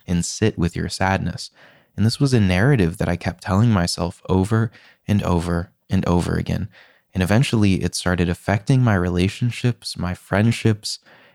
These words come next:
It affected the time that I spent with the people that I loved, and it affected my life as a whole. It was difficult.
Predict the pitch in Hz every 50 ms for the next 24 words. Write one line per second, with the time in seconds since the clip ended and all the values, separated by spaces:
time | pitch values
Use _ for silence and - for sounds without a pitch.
0 | _ - - 92 - - - - 101 101 - - 117 113 101 87 - - - -
1 | 85 85 87 92 101 98 92 85 90 90 - - - - 87 98 98 - 92 -
2 | 87 85 - 95 95 107 113 101 98 85 85 87 87 85 87 92 98 104 101 -
3 | - 101 95 95 87 90 87 - - 110 - - - 139 117 104 95 90 90 82
4 | - 95 92 98 101 95 - - - _ _ _ - - 85 87 87 - - 123
5 | 123 107 - - - _ _ _ _ _ _ _ - 110 123 139 120 87 82 104
6 | - - 147 - - 90 - -